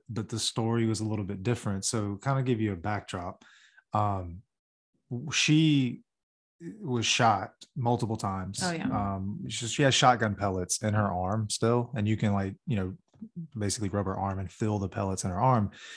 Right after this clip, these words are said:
Speaker 1: So her arm was broken, which is why it kinda looks crooked.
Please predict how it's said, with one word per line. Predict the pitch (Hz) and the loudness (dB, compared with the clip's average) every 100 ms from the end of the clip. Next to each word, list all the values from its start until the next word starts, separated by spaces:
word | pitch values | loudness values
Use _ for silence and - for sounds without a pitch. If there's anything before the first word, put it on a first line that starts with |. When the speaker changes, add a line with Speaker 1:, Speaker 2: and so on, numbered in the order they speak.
| - | -10
Speaker 1:
So | - 135 | 4 6
her | 127 | 8
arm | 139 147 123 | 8 8 6
was | 90 | 4
broken, | 120 131 123 107 | 6 6 6 0
which | 101 - | -2 -4
is | 104 | -8
why | 95 104 107 107 | -2 0 2 0
it | 95 - | -4 -4
kinda | 113 101 95 | -2 -2 -2
looks | 101 107 - - | -4 -6 -4 -6
crooked. | - 147 139 92 | 2 4 4 0